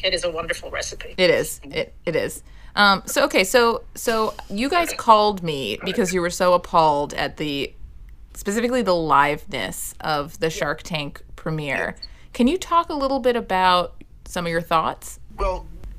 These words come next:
Speaker 3: my problem was this, was that they were always just playing to the audience.
Speaker 2: Yeah.
Speaker 3: Everything seemed rushed. They were, they were saying their stock phrases, like, "What does it cost you? What do you sell?"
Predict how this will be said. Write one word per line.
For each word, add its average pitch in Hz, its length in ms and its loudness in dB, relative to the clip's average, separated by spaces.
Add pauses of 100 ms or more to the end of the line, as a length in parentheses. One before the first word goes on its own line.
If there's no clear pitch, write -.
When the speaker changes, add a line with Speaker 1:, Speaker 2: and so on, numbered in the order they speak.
(120)
Speaker 3:
my 165 280 -4
problem 117 400 -8
was 110 180 -10
this, 117 180 -8
was 117 220 -6
that - 80 -14
they 123 80 -2
were 123 140 -2
always 147 320 -4 (100)
just - 220 -2
playing 131 340 -4
to 117 140 -12
the 101 80 -12
audience. 107 540 -6 (120)
Speaker 2:
Yeah. 90 220 -4 (200)
Speaker 3:
Everything 135 440 -6
seemed 120 320 -6
rushed. - 460 -2
They 113 100 -8
were, 107 260 -6 (1040)
they 127 120 -2
were 110 280 -2
saying 135 500 -2
their 110 200 -4
stock 127 500 -6
phrases, 127 760 -6 (340)
like, 107 280 -6 (180)
"What 120 80 -2
does 120 140 -2
it - 100 -8
cost 113 360 -4
you? 113 80 -8
What 104 80 -12
do 104 60 -12
you 101 80 -8
sell?" 120 420 -2